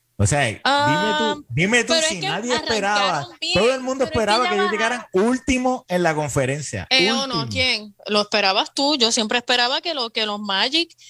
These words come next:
Speaker 2: los Magic, los Knicks, eh, yo no esperaba que los Cavaliers fueran los últimos.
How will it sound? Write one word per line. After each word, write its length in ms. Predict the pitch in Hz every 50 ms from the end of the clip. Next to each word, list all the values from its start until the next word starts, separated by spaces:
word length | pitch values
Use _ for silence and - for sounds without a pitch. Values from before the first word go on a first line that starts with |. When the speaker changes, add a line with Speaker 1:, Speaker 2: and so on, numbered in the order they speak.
| - _ _ _ _
Speaker 2:
los 200 | 208 196 196 190
Magic, 560 | 208 196 180 180 202 247 294 302 320 320 320 -
los 200 | 220 214 202 196
Knicks, 680 | 202 208 202 196 202 226 254 285 311 - - - - - _ _ _ _ _
eh, 380 | - 190 202 202 196 196 196 185 180
yo 100 | 202 196
no 60 | 214 277
esperaba 380 | 285 330 277 254 233 233 226
que 120 | 214 214 202
los 160 | 202 202 -
Cavaliers 580 | - 208 196 196 196 196 190 190 190 190 185 -
fueran 220 | - 202 185 190
los 120 | 180 165 -
últimos. 420 | 156 170 190 - - 208 170 170